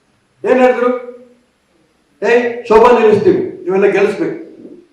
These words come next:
ಅಲ್ಲಿ ಕಾರ್ಯಕರ್ತರು, "ಏನ್ ಸರ್?" ಏನು ಹೇಳ್ಕೊಡುದು, "ಶೋಭಾ ನಿಲ್ಲಿಸ್ತೀವಿ, ಗೆಲ್ಲಿಸ್ಬೇಕು."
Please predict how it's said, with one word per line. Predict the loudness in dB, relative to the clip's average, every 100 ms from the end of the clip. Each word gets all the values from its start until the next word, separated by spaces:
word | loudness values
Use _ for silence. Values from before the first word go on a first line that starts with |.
| _ _ _ _ _ _ _ _ _ _ _ _ _ _ -6
ಅಲ್ಲಿ | -4 -4
ಕಾರ್ಯಕರ್ತರು, | -4 -4 -4 -8 -6
"ಏನ್ | -6 -6
ಸರ್?" | -8 -6 0
ಏನು | 2 6
ಹೇಳ್ಕೊಡುದು, | 4 4 2 2 0 -4 -12 -2
"ಶೋಭಾ | 0 2 0
ನಿಲ್ಲಿಸ್ತೀವಿ, | -4 -6 -8 -8
ಗೆಲ್ಲಿಸ್ಬೇಕು." | -8 -8 -8 -10 -12